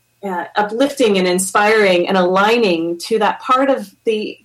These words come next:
the guidance in the, what I call the inner child that wants to play, that wants to be happy, that wants to have fun?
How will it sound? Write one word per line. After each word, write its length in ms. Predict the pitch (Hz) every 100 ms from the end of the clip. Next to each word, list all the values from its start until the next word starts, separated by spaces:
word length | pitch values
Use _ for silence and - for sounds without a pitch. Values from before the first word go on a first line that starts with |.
| -
the 340 | 208 196 190 190
guidance 520 | 220 240 247 196 190
in 140 | 196
the, 300 | 185 175 175
what 140 | 190 185
I 60 |
call 200 | 175 190
the 80 | 180
inner 240 | 180 190 185
child 560 | - 226 214 185 175
that 260 | 196 180 185
wants 380 | 202 247 285 -
to 100 | -
play, 360 | - 165 156
that 180 | 156 151
wants 300 | 180 196 202
to 80 | -
be 160 | 196 175
happy, 580 | - 190 185 156 139 - - -
that 160 | - 180
wants 300 | 202 208 208
to 80 | 196
have 260 | 196 202
fun? 480 | - - 165 143 -